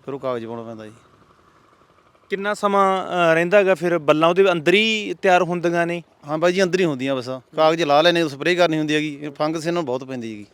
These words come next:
Speaker 2: ਹੂੰ।
Speaker 1: ਥੋੜ੍ਹੀ ਗੌਰ ਰੱਖਣੀ ਪੈਂਦੀ ਹੈਗੀ,
Speaker 2: ਅੱਛਾ।
Speaker 1: ਜੜ੍ਹਾਂ 'ਚ ਦਵਾਈ ਪਾਉਣੀ ਪੈਂਦੀ ਹੈਗੀ।
Speaker 2: ਅੱਛਾ।
Speaker 1: ਬਸ ਉਹ ਲਾ ਲੈਂਦੇ ਆ, ਜਦੋਂ ਐਵੇਂ ਧੁੱਪ ਥੋੜ੍ਹੀ ਜਿਹੀ ਲੱਗ ਗਈ, ਦਿਨ
Speaker 2: ਹੂੰ।
Speaker 1: ਖੁੱਲ੍ਹਾ ਗਾ,
Speaker 2: ਹੂੰ।
Speaker 1: ਤੇ ਆਪਦਾ ਲਾ ਕੇ ਸਪਰੇਅ ਕਰ ਦਿੰਦੇ ਜਿਹੀ ਹੁੰਦੀ ਹੈਗੀ, ਫਿਰ ਢੱਕ ਦਿੰਦੇ ਸ਼ਾਮ ਨੂੰ।
Speaker 2: ਜਿਵੇਂ ਆਪਾਂ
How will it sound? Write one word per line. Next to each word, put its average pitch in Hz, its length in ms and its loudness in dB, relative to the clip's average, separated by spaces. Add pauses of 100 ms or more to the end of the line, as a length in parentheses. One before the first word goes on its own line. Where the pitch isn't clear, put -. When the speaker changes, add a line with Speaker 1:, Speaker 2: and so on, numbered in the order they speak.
Speaker 2:
ਹੂੰ। 139 200 -20
Speaker 1:
ਥੋੜ੍ਹੀ 143 240 -6
ਗੌਰ 127 180 -2
ਰੱਖਣੀ 135 220 -10
ਪੈਂਦੀ 110 300 -12
ਹੈਗੀ, 110 220 -16
Speaker 2:
ਅੱਛਾ। 139 240 -20
Speaker 1:
ਜੜ੍ਹਾਂ 127 240 -6
'ਚ - 20 -8
ਦਵਾਈ 127 260 -4
ਪਾਉਣੀ 127 200 -6
ਪੈਂਦੀ 113 300 -10
ਹੈਗੀ। 113 240 -12
Speaker 2:
ਅੱਛਾ। 139 200 -20 (180)
Speaker 1:
ਬਸ 135 120 -4
ਉਹ 165 80 0
ਲਾ 143 180 6
ਲੈਂਦੇ 151 260 2
ਆ, 135 140 -6 (420)
ਜਦੋਂ 139 160 -4
ਐਵੇਂ 139 160 -6
ਧੁੱਪ 143 160 -8
ਥੋੜ੍ਹੀ 143 180 -4
ਜਿਹੀ 147 100 -2
ਲੱਗ 139 100 0
ਗਈ, 127 240 -10 (160)
ਦਿਨ 135 80 -6
Speaker 2:
ਹੂੰ। 135 80 -8
Speaker 1:
ਖੁੱਲ੍ਹਾ 143 260 0
ਗਾ, 139 200 -2 (280)
Speaker 2:
ਹੂੰ। 143 180 -20 (240)
Speaker 1:
ਤੇ 139 80 -4
ਆਪਦਾ 135 140 -2
ਲਾ 131 200 0
ਕੇ 143 100 -6
ਸਪਰੇਅ 123 300 -8
ਕਰ 117 140 -8
ਦਿੰਦੇ 107 200 -16
ਜਿਹੀ 107 200 -14
ਹੁੰਦੀ 110 240 -14
ਹੈਗੀ, 107 160 -14 (460)
ਫਿਰ - 120 -8
ਢੱਕ 143 160 -2
ਦਿੰਦੇ 104 200 -16
ਸ਼ਾਮ - 400 -18
ਨੂੰ। 127 40 -10
Speaker 2:
ਜਿਵੇਂ 208 500 -6 (160)
ਆਪਾਂ 196 440 -4